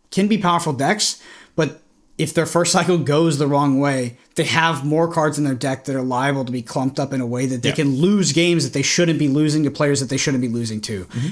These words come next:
Speaker 1: which is kind of similar to Uprising in a sense, right?
Speaker 2: Yeah.
Speaker 1: Five's floor is very low.
Speaker 2: Jeremiah and
Speaker 1: So
Speaker 2: I
Speaker 1: you,
Speaker 2: seem to do the same.
Speaker 1: so what you do, I think, sometimes when you pick Dash I O and Max, you take on an inherent risk in your deck where it's like,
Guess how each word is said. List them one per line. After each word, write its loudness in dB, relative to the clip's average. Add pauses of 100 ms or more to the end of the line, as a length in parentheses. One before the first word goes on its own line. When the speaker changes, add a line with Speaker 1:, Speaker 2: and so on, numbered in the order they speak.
Speaker 1:
which 2
is 2
kind 2
of 2
similar 2
to 0
Uprising 2
in 0
a 0
sense, 0
right? -2
Speaker 2:
Yeah. 0
Speaker 1:
Five's 4
floor 2
is 0
very 0
low. 0
Speaker 2:
Jeremiah -4
and -2
Speaker 1:
So 4
Speaker 2:
I 4
Speaker 1:
you, 0
Speaker 2:
seem -4
to -2
do -2
the -6
same. -6
Speaker 1:
so 0
what 0
you 4
do, 2
I 0
think, -2
sometimes 0
when 2
you 0
pick -4 (180)
Dash 0
I 2
O 0
and 0
Max, 0
you 0
take 0
on 2
an 2
inherent 0
risk -2
in 2
your 0
deck -4 (380)
where 2
it's 0
like, 0